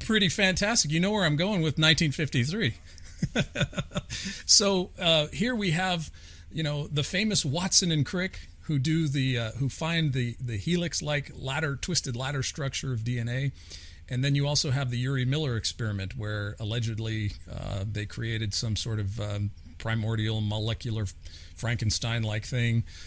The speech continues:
that, uh, allegedly we got all the right chemicals, at least going in the right direction, and somehow we got some little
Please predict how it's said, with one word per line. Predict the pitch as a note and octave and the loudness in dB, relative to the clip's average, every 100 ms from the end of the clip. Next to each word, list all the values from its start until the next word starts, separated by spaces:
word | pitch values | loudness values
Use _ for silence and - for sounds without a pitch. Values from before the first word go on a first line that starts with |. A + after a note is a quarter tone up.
| - - | -10 -4
that, | A2+ - | -4 -2
uh, | B2 A2+ A2 - - - C3 | 0 0 0 -4 -6 -6 -2
allegedly | C#3+ C3 A#2+ B2+ B2+ B2+ | 2 4 6 4 4 4
we | A#2+ | 4
got | B2 B2 | 2 2
all | A#2+ | 2
the | A#2 | 2
right | A#2+ A#2 | 2 0
chemicals, | C3+ A#2+ A#2+ A#2+ A2+ | 2 2 2 0 0
at | |
least | G#2+ A#2+ - | 0 0 0
going | A#2+ A#2 | 0 2
in | A2 | 2
the | |
right | A2+ A2 | 2 0
direction, | - A#2+ A#2+ - A#2 | 0 0 0 2 2
and | G#2+ G2+ | 2 2
somehow | - A2+ A2 | 2 2 2
we | G#2+ G#2 | 2 0
got | G#2+ G2 | 0 0
some | - G#2+ | 0 0
little | G#2 G#2 G2 | 2 0 0